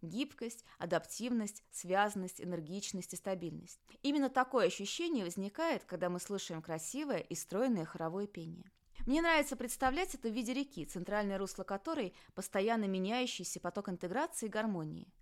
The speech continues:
Один берег – хаос, а другой – скованность. Иногда мы приближаемся к берегу внутренней скованности, и нам кажется, что мы в безвыходном положении. А когда мы подплываем к берегу хаоса,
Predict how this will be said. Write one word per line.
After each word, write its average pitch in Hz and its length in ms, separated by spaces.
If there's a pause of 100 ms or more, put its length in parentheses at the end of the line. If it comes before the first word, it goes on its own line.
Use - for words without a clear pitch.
(240)
Один 185 320
берег – 160 240
хаос, 349 500
а 185 60
другой – 180 300
скованность. 156 640 (320)
Иногда 277 340
мы 381 120
приближаемся 262 720
к - 80
берегу 226 460
внутренней 226 400
скованности, 202 720 (260)
и 240 100
нам 330 160
кажется, 196 420
что - 160
мы 247 160
в 233 60
безвыходном 220 540
положении. 160 580 (320)
А - 100
когда 202 260
мы 196 100
подплываем 190 580
к - 20
берегу 175 300
хаоса, 294 600